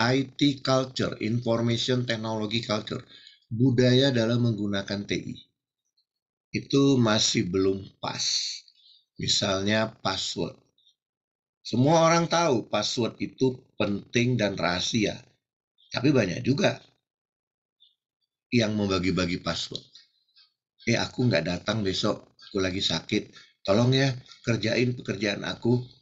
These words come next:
Nanti aku kasih kamu uang seratus ribu, ini passwordnya." Nah, itu kan nggak boleh harusnya.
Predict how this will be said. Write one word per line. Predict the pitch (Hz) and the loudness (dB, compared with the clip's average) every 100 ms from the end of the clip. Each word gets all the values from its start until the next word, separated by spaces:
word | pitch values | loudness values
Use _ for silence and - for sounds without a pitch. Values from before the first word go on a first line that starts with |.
| _ - | _ -10
Nanti | - - | -8 -8
aku | - | -4
kasih | 104 90 110 | -2 0 0
kamu | 101 98 101 101 | 0 0 0 0
uang | 101 104 104 - - _ _ - | 2 0 -4 -12 -20 _ _ -8
seratus | 95 107 - 95 | -6 -4 -4 -2
ribu, | 92 101 117 - - | -2 -2 -4 -6 -8
ini | 104 - | -6 0
passwordnya." | 104 - 101 92 104 107 - - _ _ - 120 | 0 2 0 0 0 -2 -6 -20 _ _ -6 0
Nah, | 131 113 | 0 0
itu | 117 175 | -2 -2
kan | 196 | 0
nggak | 165 123 | 0 0
boleh | 156 226 214 | 0 0 -2
harusnya. | 202 196 196 | -6 -10 -10